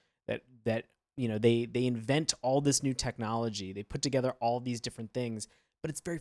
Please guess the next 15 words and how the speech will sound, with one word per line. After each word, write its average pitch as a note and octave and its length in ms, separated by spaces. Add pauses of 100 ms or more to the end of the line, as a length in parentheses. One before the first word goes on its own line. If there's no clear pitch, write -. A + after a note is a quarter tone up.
frustrating E3 320
'cause C#3+ 140
it C#3+ 160
doesn't D#3+ 240
seem F#3 200
like E3+ 180
they D#3+ 160
actually D3+ 480
understand D#3 640
a C3+ 40
single F3 500 (140)
thing F3+ 200
that D#3 120
they C#3+ 160
invent. C3+ 600